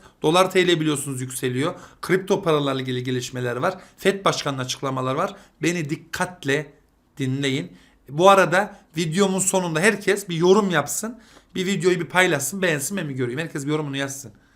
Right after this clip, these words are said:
Kanala abone olsun, beni bir takip etsin. Tamam mı? Baştan bu.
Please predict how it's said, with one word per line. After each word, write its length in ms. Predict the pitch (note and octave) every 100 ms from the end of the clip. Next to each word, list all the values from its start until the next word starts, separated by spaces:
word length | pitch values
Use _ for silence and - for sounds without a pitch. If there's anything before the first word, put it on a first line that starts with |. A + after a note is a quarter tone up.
| _ _ _ _ _
Kanala 300 | F3+ F3+ F#3
abone 240 | F3 E3+
olsun, 240 | C#3+ C#3 G3
beni 120 | G3
bir 80 | -
takip 340 | E3+ E3 D#3
etsin. 300 | C#3+ - A2+ -
Tamam 220 | G3 G3+
mı? 60 | C#3
Baştan 400 | C#3+ - D3
bu. 140 | B2